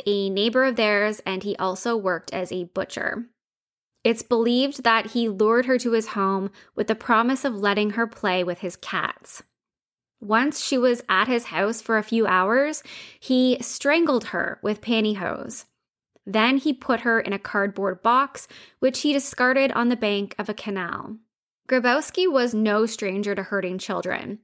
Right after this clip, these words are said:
He had a criminal past and a pretty extensive history of abuse.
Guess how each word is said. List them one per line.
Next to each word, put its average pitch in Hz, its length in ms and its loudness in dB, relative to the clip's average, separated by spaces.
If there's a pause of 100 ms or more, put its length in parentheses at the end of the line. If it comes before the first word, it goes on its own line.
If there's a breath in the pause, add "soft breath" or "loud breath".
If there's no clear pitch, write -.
He - 160 -4
had 214 140 2
a 214 40 0
criminal 247 440 0
past 254 500 0 (240 loud breath)
and 240 140 -2
a - 20 0
pretty 320 360 0
extensive 233 640 -2
history 285 520 -6
of 214 80 -2
abuse. - 720 -6